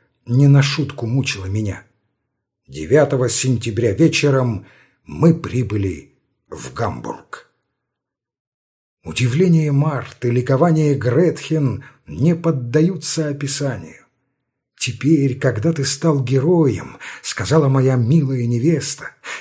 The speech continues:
тебе уже не следует покидать меня, Аксель». Я взглянул на нее. Она плакала, улыбаясь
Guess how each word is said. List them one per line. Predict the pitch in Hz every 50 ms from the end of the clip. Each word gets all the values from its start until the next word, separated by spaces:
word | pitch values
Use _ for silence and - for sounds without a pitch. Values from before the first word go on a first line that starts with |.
| -
тебе | - - 143 120 156 175
уже | 170 165 143 131 165 170 160 139 - - - - _ -
не | 131 156 170 175
следует | 147 - - - 170 190 196 170 139 160 143 131 120 - -
покидать | 165 165 - 180 165 185 185 143 - - 120
меня, | 127 117 113 117 117 123 180 175
Аксель». | 147 139 - - - - - - - _ _ _ _ _ _ _ _ _ _ _ _ _ _ _ _ _ _ _ _ _ _ _ _ _ _ _ _ _ _ _ _ _ _ _ _ _
Я | - 107 117 110
взглянул | 98 95 - 110 113 110 104 107 101 85
на | 73 65 62 60
нее. | 60 65 69 67 - - _ _ _ _ _ _ _ _ _ _ _ _ _ _ _ _ _ -
Она | - 95 95 104 104
плакала, | - - 117 107 117 135 135 120 101 98 - 95 92 90 95
улыбаясь | 98 110 113 110 113 104 - - 135 127 127 123 120 - - -